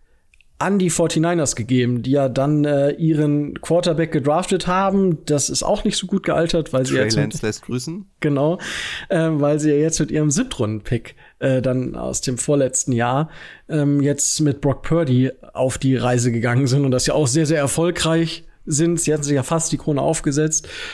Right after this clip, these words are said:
Speaker 1: Und die Dolphins haben dafür den zwanzig einundzwanziger, zweiundzwanziger und dreiundzwanziger First-Round-Pick bekommen. Den zwölften Pick in Runde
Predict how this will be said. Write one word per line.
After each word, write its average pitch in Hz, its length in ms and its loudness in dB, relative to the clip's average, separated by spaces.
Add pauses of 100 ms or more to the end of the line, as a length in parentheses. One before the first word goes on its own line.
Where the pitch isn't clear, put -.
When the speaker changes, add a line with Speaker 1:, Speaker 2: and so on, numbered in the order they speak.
(500)
Speaker 1:
Und 160 500 2
die 147 80 2
Dolphins 196 360 2
haben 196 180 0
dafür 190 260 0
den 165 120 2
zwanzig 165 360 -2
einundzwanziger, 190 680 0
zweiundzwanziger 180 920 0
und 254 320 0
dreiundzwanziger 190 800 0
First-Round-Pick 156 680 0
bekommen. 113 420 -4 (1000)
Den 151 400 2 (220)
zwölften 190 520 0
Pick - 400 -2 (260)
in 147 440 2
Runde 143 500 0